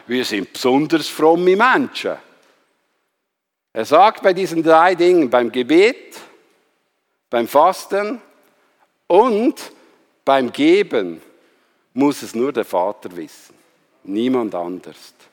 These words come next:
Niemand anders. Und weißt du, es ist auch nur eine Sache zwischen dir und dem Vater,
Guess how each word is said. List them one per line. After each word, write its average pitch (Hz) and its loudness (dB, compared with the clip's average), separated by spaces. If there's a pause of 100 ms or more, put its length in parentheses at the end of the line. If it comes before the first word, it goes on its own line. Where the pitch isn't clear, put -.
(720)
Niemand 101 -8
anders. 78 -16 (1160)
Und 101 -6
weißt 175 4
du, 196 -2
es 170 -8
ist 156 -8
auch 143 0
nur 139 -2
eine 127 -2
Sache 127 -4
zwischen 104 -14
dir 123 -8
und 98 -8
dem 92 -12
Vater, 110 -4